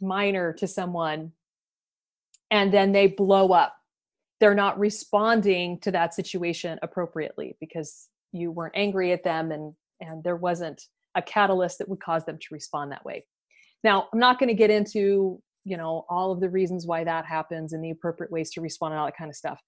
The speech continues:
I'm just gonna kind of lay the foundation for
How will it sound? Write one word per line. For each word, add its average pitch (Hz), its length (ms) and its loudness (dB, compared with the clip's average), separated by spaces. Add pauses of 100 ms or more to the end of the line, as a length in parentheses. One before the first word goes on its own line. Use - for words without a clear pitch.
(440)
I'm 208 100 4
just 240 160 0
gonna 262 180 2
kind 214 260 -2
of 190 120 0 (380)
lay 208 240 8
the 220 100 4
foundation 196 640 2
for 180 560 -2